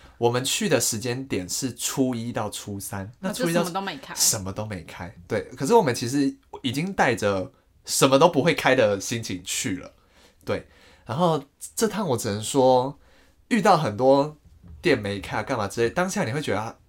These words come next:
Speaker 1: 很生气，又觉得很好笑，
Speaker 2: 嗯。
Speaker 1: 就是觉得怎么会这样？然后虽然就是我们在夹缝中求生存，有找到一些好，好，有在开的店，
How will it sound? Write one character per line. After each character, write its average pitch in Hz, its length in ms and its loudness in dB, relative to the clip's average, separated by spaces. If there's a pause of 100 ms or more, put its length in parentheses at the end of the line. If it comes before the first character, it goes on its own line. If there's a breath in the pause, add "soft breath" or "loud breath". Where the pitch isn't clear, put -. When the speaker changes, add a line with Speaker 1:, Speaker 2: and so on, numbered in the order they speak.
(240)
Speaker 1:
很 - 160 -8
生 110 200 -4
气， 92 300 -10 (380 soft breath)
又 156 120 0
觉 120 140 0
得 98 60 2
很 95 180 -12
好 87 180 -14
笑， - 320 -6
Speaker 2:
嗯。 196 240 -12
Speaker 1:
就 - 100 -6
是 139 60 -4
觉 120 160 -4
得 101 240 -4 (220)
怎 107 160 -4
么 90 80 -8
会 120 180 -2
这 107 220 -2
样？ 92 200 -4 (100)
然 107 100 -10
后 139 220 -2 (500 loud breath)
虽 - 160 2
然 208 100 4
就 175 120 0
是 175 280 2 (280)
我 123 80 -4
们 117 100 -6
在 170 140 6
夹 110 280 2
缝 139 220 0
中 123 180 0
求 104 240 -2
生 107 260 -2
存， 107 200 -4
有 104 100 2
找 101 200 -2
到 113 180 0
一 110 80 -2
些 110 460 0
好， - 320 -12
好， - 500 -2
有 117 240 4
在 135 200 6
开 113 220 2
的 104 120 0
店， 101 280 -4